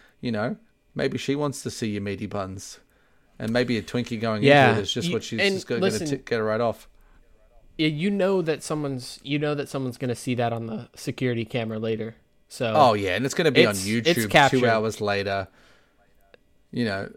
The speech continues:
Speaker 1: one of the, uh,
Speaker 2: Yeah.
Speaker 1: employees filmed it with their smartphone, and they uploaded it to YouTube,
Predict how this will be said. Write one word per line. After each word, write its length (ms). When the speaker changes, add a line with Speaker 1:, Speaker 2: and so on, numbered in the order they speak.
Speaker 1:
one 280
of 100
the, 300
uh, 80
Speaker 2:
Yeah. 140
Speaker 1:
employees 640
filmed 300
it 140
with 160
their 140
smartphone, 1000
and 120
they 140
uploaded 400
it 100
to 120
YouTube, 680